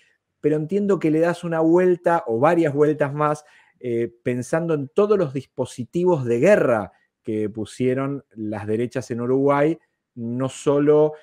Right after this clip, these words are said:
eh, en el ámbito represivo físico, por llamarlo de alguna manera, sino también en el ámbito cultural, sindical,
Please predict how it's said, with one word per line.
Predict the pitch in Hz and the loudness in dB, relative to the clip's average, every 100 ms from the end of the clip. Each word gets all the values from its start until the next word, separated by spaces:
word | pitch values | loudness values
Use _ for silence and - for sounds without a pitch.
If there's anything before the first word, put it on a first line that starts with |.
| _ - | _ -10
eh, | 113 107 104 101 101 98 - | -6 -4 -4 -6 -6 -8 -10
en | 107 | -10
el | 104 113 | -8 -6
ámbito | 120 117 110 120 113 110 | -6 -8 -4 -2 -2 -4
represivo | - 101 104 - 104 - - 131 131 110 | -8 -6 -4 -2 -6 -6 -4 0 0 0
físico, | - 151 147 - 131 - 131 127 | -2 -4 -4 -6 -6 -2 0 0
por | 107 92 | -4 -8
llamarlo | 104 110 | -6 -4
de | |
alguna | 110 113 120 | -2 -4 -4
manera, | 123 127 135 156 156 | -6 -4 0 2 0
sino | - - 104 110 | -4 -12 -10 -8
también | 104 110 110 | -8 -6 -6
en | |
el | 101 | -6
ámbito | 104 101 98 98 | -6 -8 -10 -10
cultural, | 95 90 95 107 117 117 | -12 -12 -8 -4 -2 -2
sindical, | 107 - 98 92 90 - 127 123 120 | -6 -12 -12 -12 -16 -6 -2 -2 -2